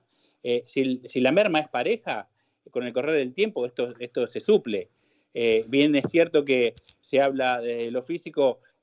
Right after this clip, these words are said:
que se necesitarán cuarenta y cinco días para ponerse a punto, una especie de pretemporada, treinta días, eh, un poquito menos, ponele,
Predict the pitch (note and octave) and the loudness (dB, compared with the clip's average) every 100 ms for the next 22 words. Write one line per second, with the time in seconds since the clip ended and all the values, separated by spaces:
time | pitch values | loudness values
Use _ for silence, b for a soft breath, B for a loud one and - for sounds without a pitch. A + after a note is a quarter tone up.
0 | - B2 - B2 A#2 A#2 A#2+ B2+ C#3+ B2+ | -12 -10 -8 -6 -2 -2 2 2 2 2
1 | B2+ B2+ B2 A#2+ - D3+ C3+ C3+ D3 C#3+ | 2 2 2 0 0 0 2 4 2 0
2 | - A#2 A2+ A#2 A2 - A#2+ - B2 F3+ | 0 -2 -2 -4 -4 -4 -6 -4 -4 -2
3 | G3 D3+ A2 G#2 A#2+ A#2+ - C3 C3 B2 | -2 -2 -6 -6 -6 -8 -6 -4 -4 -2
4 | A#2 A2+ A2+ G#2+ G2+ - A2 A#2+ A#2 G#2+ | 2 4 4 2 -4 -4 0 2 2 2
5 | A#2+ E3 G3 A#2 G2 - D3+ D3+ B2+ B2+ | 4 4 4 0 -4 -10 -8 -8 -6 -4
6 | G#3 D3 G#2 _ _ _ _ _ _ - | -4 -6 -8 _ _ _ _ _ _ -8
7 | A#2 A2 G#2+ G2+ G2 - - A#2 A2+ C#3 | -4 -2 -2 -4 -8 -14 -14 -2 0 2
8 | C3 - G#3+ D#3 G#2+ - A2 D3 F3 A#2 | 4 4 4 2 -2 -8 -6 -2 -2 -2